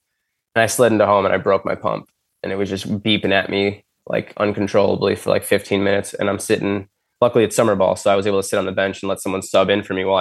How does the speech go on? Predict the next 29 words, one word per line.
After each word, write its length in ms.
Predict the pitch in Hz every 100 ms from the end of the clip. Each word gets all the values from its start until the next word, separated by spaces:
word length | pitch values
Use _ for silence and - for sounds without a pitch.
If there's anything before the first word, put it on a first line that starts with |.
| 92
I 40 | -
was 120 | 98
on 120 | 92
the 60 | 92
phone 180 | - 95
with 100 | 92
Medtronic's 680 | 87 87 92 92 - - -
customer 360 | - - 95
service 420 | 98 110 98 104 -
<laughs> 20 |
trying 220 | 127 113
to 40 | 110
figure 220 | 120 113
out 80 | 107
how 60 | 98
to 60 |
turn 240 | - 107 104
it 60 |
off. 300 | 104 107 104 - _ _
But 300 | 127 113 98 - _ _ _ _ _ -
during 200 | 143 123
basketball, 420 | 113 113 123 113
I 80 | 107
would 120 | 110
just 180 | 107 -
take 200 | 101 101
off 260 | 92 107
the 60 | 110
pump, 320 | - 123 120